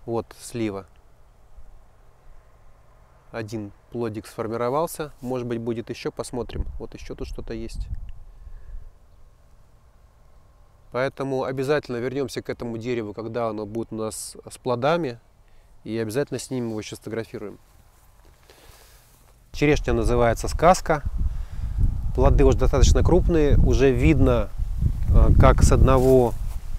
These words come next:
э, с одной почки. Вот здесь вот видно прямо, какое количество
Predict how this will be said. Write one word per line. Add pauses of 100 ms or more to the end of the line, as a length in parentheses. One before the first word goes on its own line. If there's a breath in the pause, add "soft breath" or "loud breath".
(920)
э,
с
одной
почки. (260)
Вот
здесь
вот
видно
прямо,
какое
количество